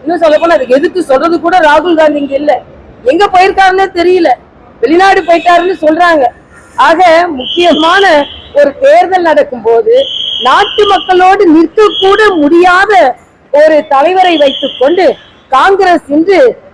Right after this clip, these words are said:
அஹ், மரியாதைக்குரிய பாரத பிரதமரை குறை கூறுகிறது என்பதுதான் வேதனை. மரியாதைக்குரிய பாரத பிரதமர்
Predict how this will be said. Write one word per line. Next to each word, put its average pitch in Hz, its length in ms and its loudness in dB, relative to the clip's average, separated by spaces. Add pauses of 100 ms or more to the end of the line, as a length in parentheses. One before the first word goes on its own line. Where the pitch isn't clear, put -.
(100)
அஹ், 240 160 2
மரியாதைக்குரிய 339 720 0
பாரத 320 460 0
பிரதமரை 285 440 0 (100)
குறை 320 280 -2
கூறுகிறது 277 480 -2
என்பதுதான் 240 500 0 (420)
வேதனை. 302 540 0 (160)
மரியாதைக்குரிய 294 680 0
பாரத 285 380 0
பிரதமர் 269 460 -2